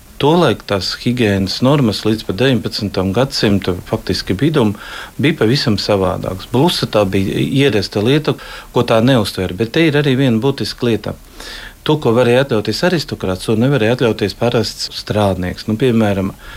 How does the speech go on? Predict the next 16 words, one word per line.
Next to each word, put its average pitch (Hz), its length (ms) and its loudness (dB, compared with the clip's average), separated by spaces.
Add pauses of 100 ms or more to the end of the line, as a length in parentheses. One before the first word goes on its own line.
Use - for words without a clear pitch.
(200)
aristokrāti 117 1040 0
bieži 117 400 2
nesāja 104 640 0
zīda 107 560 0
drēbes. 92 640 -2 (500)
Zīdā 117 520 2 (200)
blusa 113 400 0 (160)
un 101 240 0 (160)
it 107 240 -2
īpaši 110 640 0
utis - 540 0 (180)
nespēja 110 480 0
turēties 87 640 -2 (340)
vai 104 240 2
blaktis. 101 640 -2 (480)
Viņas 117 240 2